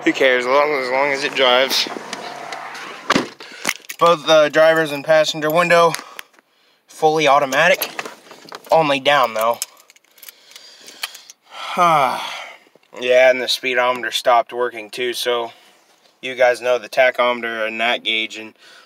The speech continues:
oil pressure's, uh,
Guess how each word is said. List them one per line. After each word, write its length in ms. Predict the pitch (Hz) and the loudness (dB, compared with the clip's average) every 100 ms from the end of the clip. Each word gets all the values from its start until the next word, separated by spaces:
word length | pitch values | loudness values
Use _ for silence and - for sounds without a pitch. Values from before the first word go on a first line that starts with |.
| - | -8
oil 180 | 147 127 | -4 -4
pressure's, 1000 | 127 120 - 113 113 110 - - - - - _ - _ _ - _ - - - - _ - - - - | -4 -8 -6 -8 -8 -10 -12 -12 -16 -20 -20 _ -20 _ _ -20 _ -20 -20 -20 -20 _ -20 -20 -20 -8
uh, 340 | 107 98 87 | -6 -4 -4